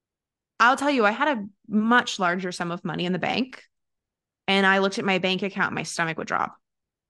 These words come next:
It never felt like enough.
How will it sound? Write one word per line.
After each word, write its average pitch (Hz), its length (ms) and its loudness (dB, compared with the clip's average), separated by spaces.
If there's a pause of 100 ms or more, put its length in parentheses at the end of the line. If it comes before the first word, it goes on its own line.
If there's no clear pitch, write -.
(1200)
It 233 100 6
never 220 500 6
felt 208 220 0
like 180 160 -4
enough. 185 460 -2